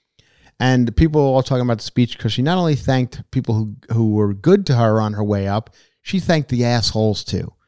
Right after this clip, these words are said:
You know, "Thanks to all the people who lied to me, cheated me, tried to rip me off," you know, 'cause if you have a career as long as J Lo's, and she's had a good long career,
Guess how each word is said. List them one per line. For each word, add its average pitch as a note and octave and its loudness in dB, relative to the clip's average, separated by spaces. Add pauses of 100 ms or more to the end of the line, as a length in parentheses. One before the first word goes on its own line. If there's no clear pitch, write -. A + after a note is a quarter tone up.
(220)
You B2+ -2
know, C3 0
"Thanks C#3+ -4
to - -2
all B2+ 2
the A#2+ 0
people A2 -2
who G#2 -2
lied C3+ -2
to C#3 -2
me, C3+ 2 (260)
cheated C3+ 2
me, B2+ 4 (140)
tried A2+ 0
to G2+ -2 (180)
rip G#2+ 4
me A#2+ 0
off," B2+ 0
you F3 0
know, D3+ 2
'cause C#3+ 0 (400)
if - -8
you G3+ 4
have G3 4
a C3+ 2
career C#3+ 2
as A2 0
long B2 2
as G2 -2
J A#2+ 2
Lo's, F#2+ -2
and G#2+ -4
she's B2 -6
had C3+ 0
a A#2+ 0
good B2+ 4
long B2 4
career, B2+ 0